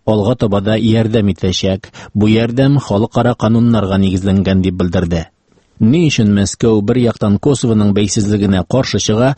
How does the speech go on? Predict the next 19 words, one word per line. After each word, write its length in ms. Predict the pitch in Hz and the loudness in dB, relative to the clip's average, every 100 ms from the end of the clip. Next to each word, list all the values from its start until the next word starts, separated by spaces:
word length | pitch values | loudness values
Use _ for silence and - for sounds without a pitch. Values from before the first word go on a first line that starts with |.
| - - | -8 -8
икенче 400 | 113 131 120 - | -4 0 0 0
яктан 400 | 101 - 98 98 98 | -2 -2 -2 0 0
Көньяк 320 | 123 110 101 107 | 0 2 0 -2
Осетия 340 | - 123 113 98 | -2 -2 0 0
һәм 180 | 101 104 | 0 0
Абхазиянең 600 | - 135 120 107 95 92 | -2 -2 0 2 2 2
бәйсезлеген 600 | 98 92 104 104 101 98 | 0 0 -2 0 0 -2
таный 380 | - 107 107 123 | 0 0 2 2
дигән 300 | 107 101 98 - | 0 0 0 0
сорау 240 | 117 110 | 0 0
буласын 460 | 101 101 90 101 110 | 0 -2 0 0 0
алдан 320 | 92 101 113 | -2 0 0
чамалапмы, 640 | 131 127 120 117 120 117 - - - | 2 2 2 2 0 0 -4 -18 -4
Медведев 640 | 101 92 95 117 143 131 - - - | -2 0 0 2 0 -2 -12 -20 -6
Балканны 800 | 104 113 107 107 101 110 151 - | 0 0 0 0 2 2 0 -2
Кавказ 460 | 127 104 - 135 117 | -2 -4 -2 -2 0
белән 160 | 104 98 | 0 0
чагыштырмаска 840 | 117 107 101 - 113 113 - 98 | 0 -2 -2 -2 0 0 -2 -4
чакырды. 520 | 92 92 92 90 87 | -2 -4 -4 -4 -6